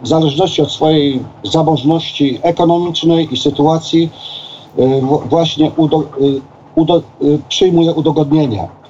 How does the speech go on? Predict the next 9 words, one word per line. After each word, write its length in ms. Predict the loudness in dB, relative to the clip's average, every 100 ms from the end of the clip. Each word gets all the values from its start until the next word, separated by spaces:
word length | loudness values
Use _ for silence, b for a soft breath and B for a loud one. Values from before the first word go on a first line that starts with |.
| B B
Wśród 200 | -2 0
tych 180 | 0 0
udogodnień, 580 | 2 2 2 0 0 -2 -2
y, 100 | 0 -2
s-, 380 | -2 -8 -12 -2
nie 280 | 2 2 2
ma 160 | 0
specjalnie, 680 | 0 -2 0 2 2 2 0
y, 20 | -2